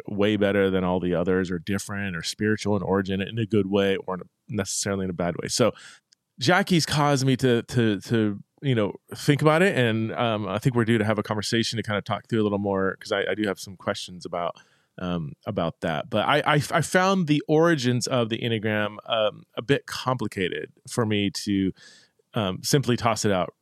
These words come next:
just yet. Um, and, and also, I mean, I'm not always convinced that even the, the origins of something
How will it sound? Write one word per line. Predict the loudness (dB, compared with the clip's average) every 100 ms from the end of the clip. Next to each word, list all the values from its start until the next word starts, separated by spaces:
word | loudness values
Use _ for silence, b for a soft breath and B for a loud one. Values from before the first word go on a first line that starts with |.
| -6
just | -6 -2
yet. | -4 -4 -10 _ _
Um, | -2 0 -2 -4 -8 -14 _ _
and, | -2 2
and | 4
also, | 4 4 4
I |
mean, | 4 4 2 B B B _ _ _ 2
I'm | 4
not | 6 4
always | 4 4
convinced | 4 4 4 2 2
that | 0 2
even | 2 4 2
the, | 0 -2 -8 _ _ -2
the | -2 0
origins | 2 4 6 4 2 2 2
of | 0
something | 2 0 0 -2 -2 0 -2 -4